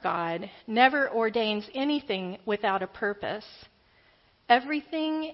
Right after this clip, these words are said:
in this world is working for some great end." Everything.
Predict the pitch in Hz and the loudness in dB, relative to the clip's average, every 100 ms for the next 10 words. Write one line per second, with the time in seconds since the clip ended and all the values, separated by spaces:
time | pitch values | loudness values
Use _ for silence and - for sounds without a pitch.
0 | - 233 254 277 - 226 175 160 156 170 | -6 -4 -2 -4 -6 -6 -4 -2 -4 -6
1 | - _ _ _ _ - 196 208 208 220 | -14 _ _ _ _ -4 -4 -4 -2 -2
2 | 220 175 165 165 - - - 196 - 247 | -2 -6 -6 -12 -18 -20 -6 -6 -4 -2
3 | 226 233 247 - - - 185 185 180 - | 0 0 -2 -8 -20 -12 -4 -4 -4 -8
4 | - - _ - 175 151 143 - - _ | -16 -20 _ -10 -8 -8 -10 -16 -20 _
5 | _ _ _ - 202 196 185 170 190 | _ _ _ -6 -6 -6 -12 -14 -16